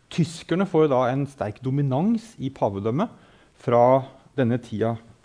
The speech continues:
eh, ikke minst på tusentallet, som vi skal se da. Eh, en serie med bilder nå som viser utviklingen her i, i, eh, eh, historie. Åtte hundre, da ser vi at, eh,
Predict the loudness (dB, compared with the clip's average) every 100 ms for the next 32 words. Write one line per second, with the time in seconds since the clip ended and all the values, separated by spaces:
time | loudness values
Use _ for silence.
0 | _ _ _ _ _ _ _ -8 -6 -4
1 | -6 -8 -4 -4 -4 -10 -12 -10 -10 -8
2 | -4 -2 -2 -2 -4 -4 -6 -8 -10 -16
3 | _ -20 _ _ _ _ _ _ _ _
4 | _ _ _ -20 -20 _ _ _ -10 -4
5 | -2 -2 -2 0 4 4 4 2 2 0
6 | 0 -2 -2 -4 -8 -6 -4 -4 -6 -8
7 | -4 -4 -2 0 -2 -4 -6 -4 -2 -2
8 | -2 -6 -6 -4 -2 0 -2 -4 -10 _
9 | _ -18 -12 -10 -10 -12 -8 -8 -4 -2
10 | -2 -4 -14 _ _ _ -20 -20 _ _
11 | _ _ _ _ _ -2 -2 _ -2 0
12 | 0 0 0 0 0 0 2 2 0 -4
13 | -18 _ -6 -2 0